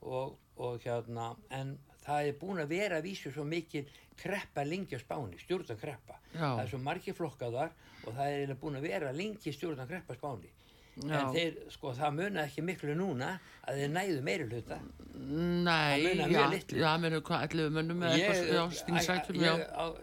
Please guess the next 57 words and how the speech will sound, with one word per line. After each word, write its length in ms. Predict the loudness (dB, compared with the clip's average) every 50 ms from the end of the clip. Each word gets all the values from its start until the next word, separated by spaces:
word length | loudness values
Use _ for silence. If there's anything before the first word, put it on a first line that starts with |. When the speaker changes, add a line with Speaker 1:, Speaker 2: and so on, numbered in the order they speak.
| -10 -6 -2
Speaker 1:
á 60 | 2 2
alveg 300 | 4 4 2 2 -2 -2
svona 260 | -2 -2 0 0 0
því 140 | 0 0 2
að 120 | 2 2 2
það 80 | 2 0
geti 240 | -2 -2 -2 -2 -2
verið 240 | 0 0 0 0
kosið 260 | 0 -2 -2 -2 -4 -6
aftur. 220 | -6 -8 -10 -6 -2
Speaker 2:
Já, 220 | 2 4 4 4 4 2 -2 -6 -8 -8
Speaker 1:
Já. 80 | -2 2
Speaker 2:
það 120 | 4 4
er 100 | 4 2 2
talið 400 | 0 2 2 2 2 0 -2 -2
að 220 | -2 0 0 2
Speaker 1:
Já, 120 | 2 2 2
Speaker 2:
geti, 160 | 2 2 4
Speaker 1:
mjög 280 | 4 4 4 4 2 2
trúlega 240 | 2 4 4 4
Speaker 2:
já. 100 | 4 4
Speaker 1:
verið 180 | 4 0 0 0
kosið 200 | -2 -2 0 0
Speaker 2:
Já, 80 | 0 2
Speaker 1:
aftur 240 | 4 4 4 4
Speaker 2:
já. 80 | 2 2
Speaker 1:
því 100 | 0 0
að 100 | -2 -2 -4 -10 -14 -8 -6
það 120 | -2 -2 0
vantaði 280 | -2 -2 0 -2 -2 -2
ekki 160 | -2 -4 -2
mikið 260 | -2 -2 -2 -2 -2 -4
upp 100 | -4 -6
á. 80 | -8 -6 0 4
Speaker 2:
Nei, 220 | 6 6 6 6
fyrst 240 | 4 4 2 2 2
þú 60 | 2 2
ert 120 | 2 2
að 100 | 2 2
lýsa 260 | 2 0 0 2 2 2
þessu 180 | 2 2 0 0
Speaker 1:
Já. 40 | 2
Speaker 2:
svona 280 | 2 2 2 2 2 2 2
árangurinn 640 | 2 2 2 2 0 0 0 0 2 2 2 2
að, 180 | 2 2 2 2
að 400 | 2 2 2 2 2 0 0 0
við, 240 | 2 2 2 2 0
við 200 | 0 -2 0 2
verðbólguna 680 | 2 2 0 2 0 -2 -2 0 0 0 0 2 0 -2 -4 -10 -16 -12
Speaker 1:
Já. 160 | -10 -10 -8 -4 0
Speaker 2:
hafi, 360 | 2 2 2 2 2 2 2 0 0
n-, 160 | -4 -6 -6 -6
n-, 540 | -8 -8 -6 -4 -4 -4 -2 -2 -4 -2 0
borið 220 | 0 0 0 0
svona 220 | 0 0 2 2
mikil 280 | 2 2 0 0 0 0
árangur, 520 | 2 2 2 0 0 0 0 -2 -2 -2